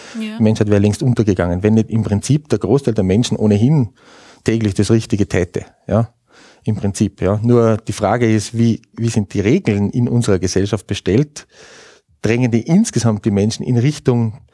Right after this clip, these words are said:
Speaker 2: des stabilisierenden oder in Richtung eines eskalierenden Verhaltens?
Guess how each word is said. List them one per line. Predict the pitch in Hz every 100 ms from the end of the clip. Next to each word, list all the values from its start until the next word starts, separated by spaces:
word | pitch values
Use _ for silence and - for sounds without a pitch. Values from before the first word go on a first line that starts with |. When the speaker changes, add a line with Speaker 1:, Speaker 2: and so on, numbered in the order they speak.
| _ _ _ -
Speaker 2:
des | 107 - - _ _
stabilisierenden | - 120 117 110 - 151 135 113 120 131
oder | 123 123
in | 117
Richtung | 143 - 120
eines | - 113 -
eskalierenden | 131 - 120 113 98 92 92
Verhaltens? | 87 80 - -